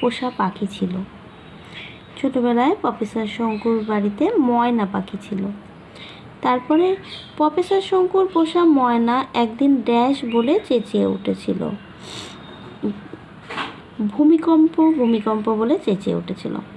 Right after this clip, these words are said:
নেক্সট, প্রফেসর শঙ্কুর পোষা বিড়ালের নাম কী ছিল? নিউটন। নেক্সট কোশ্চেন, ম্যালিফাউল পাখি সাধারণত কোথায় দেখা যায়? উত্তর, অস্ট্রেলিয়াতে।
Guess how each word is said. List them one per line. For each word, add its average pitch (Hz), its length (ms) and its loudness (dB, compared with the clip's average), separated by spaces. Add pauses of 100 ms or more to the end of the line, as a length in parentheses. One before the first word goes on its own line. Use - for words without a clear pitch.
(540)
নেক্সট, 269 340 0 (580)
প্রফেসর 370 420 2
শঙ্কুর 392 400 4
পোষা 320 400 2
বিড়ালের 277 480 4
নাম 220 340 2
কী 196 200 -2
ছিল? 175 280 -4 (300)
নিউটন। 233 560 0 (840)
নেক্সট 202 300 0
কোশ্চেন, 208 400 0 (560)
ম্যালিফাউল 359 840 4
পাখি 349 340 2
সাধারণত 254 460 0
কোথায় 254 500 0
দেখা 185 320 -2
যায়? 190 240 -4 (480)
উত্তর, 285 320 0 (180)
অস্ট্রেলিয়াতে। 190 840 -2